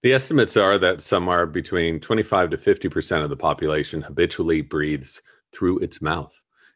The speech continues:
And a lot of us think, "Well, who cares? We've got a mouth, we can breathe through it."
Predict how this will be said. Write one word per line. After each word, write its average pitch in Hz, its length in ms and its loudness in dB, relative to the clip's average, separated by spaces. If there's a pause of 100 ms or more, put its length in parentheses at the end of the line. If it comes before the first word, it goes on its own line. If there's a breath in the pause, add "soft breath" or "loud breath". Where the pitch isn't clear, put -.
And 82 100 -2
a - 20 4
lot 95 200 4
of 101 100 2
us - 160 2
think, 85 320 0
"Well, 90 120 4
who - 140 -2
cares? - 540 0
We've 80 160 0
got 80 180 2
a 80 60 0
mouth, 73 380 -2
we 78 100 -6
can 78 140 -8
breathe 90 240 0
through 73 220 -2
it." 69 140 -8